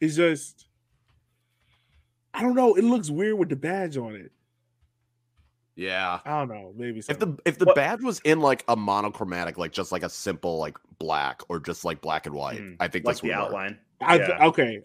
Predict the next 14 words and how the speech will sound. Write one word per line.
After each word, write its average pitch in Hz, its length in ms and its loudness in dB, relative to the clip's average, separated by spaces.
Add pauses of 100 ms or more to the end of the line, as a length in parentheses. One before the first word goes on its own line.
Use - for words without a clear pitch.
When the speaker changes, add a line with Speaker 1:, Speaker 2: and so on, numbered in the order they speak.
Speaker 1:
I 147 100 0
think 170 200 6
that's 147 180 6
my 117 120 -4
thing. 104 300 -10
I 147 120 2
think 185 200 8
it's 156 200 4 (220)
throwing 156 240 4
me 147 80 6
off 127 220 4
because 127 300 0
of, 123 120 0
like, 117 420 -4